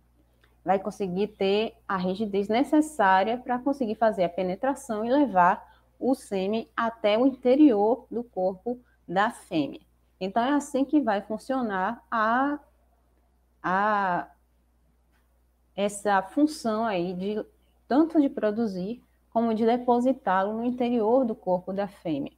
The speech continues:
E aí, esses órgãos internos e externos vão trabalhar de forma,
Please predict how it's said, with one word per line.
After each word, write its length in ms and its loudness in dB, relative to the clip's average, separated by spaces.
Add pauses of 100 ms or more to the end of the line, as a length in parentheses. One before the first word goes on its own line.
(1080)
E 140 0
aí, 560 0
esses 480 2
órgãos 420 2
internos 680 4
e 100 0
externos 760 -4 (480)
vão 300 0
trabalhar 720 0 (460)
de 200 -8
forma, 720 2